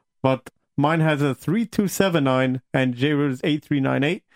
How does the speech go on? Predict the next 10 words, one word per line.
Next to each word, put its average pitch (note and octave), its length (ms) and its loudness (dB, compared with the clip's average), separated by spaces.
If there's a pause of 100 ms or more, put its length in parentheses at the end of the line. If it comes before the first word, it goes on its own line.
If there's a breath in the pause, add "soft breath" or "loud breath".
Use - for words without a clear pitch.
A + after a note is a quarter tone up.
(520 soft breath)
So D#3+ 440 0
you E3 160 0
can F#3 180 0
send G3+ 220 0
us G3 160 0
anything F#3+ 420 0
right D3+ 180 0
now, D#3 340 0
and C3+ 200 0
I'm C3+ 240 -2